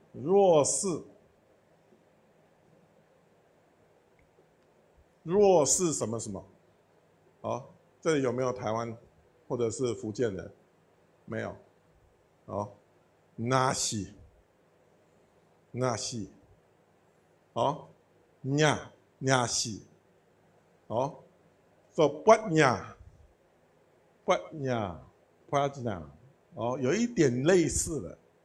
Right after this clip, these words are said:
哦，很接近的，所以这个音在古汉语可以很精准的发，哦，所以不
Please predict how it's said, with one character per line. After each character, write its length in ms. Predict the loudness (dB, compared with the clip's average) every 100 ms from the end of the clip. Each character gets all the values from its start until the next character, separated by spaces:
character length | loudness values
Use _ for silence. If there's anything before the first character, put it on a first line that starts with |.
| _ _ _ _ -8
哦， 200 | -4 -4
很 220 | -4 -6
接 200 | 2 2
近 300 | 2 -4 -6
的， 100 | -10 -16 _ _ _ _ _
所 260 | 0 2 4
以 320 | 2 -2 -4 -4
这 100 | 0
个 100 | 0
音 280 | 0 0
在 180 | 4 2
古 320 | 2 -2 -2
汉 260 | 0 0 0
语 80 | -4
可 200 | -2 0
以 140 | 0 0
很 180 | -4 -6
精 240 | -6 -4
准 200 | -4 -6
的 80 | -6
发， 400 | -6 -4 -6 -10 -20 _ _ _ _ _ _ _ _ _
哦， 180 | -6 -6 -2
所 180 | -2
以 40 | -2 -6 -12
不 100 | 2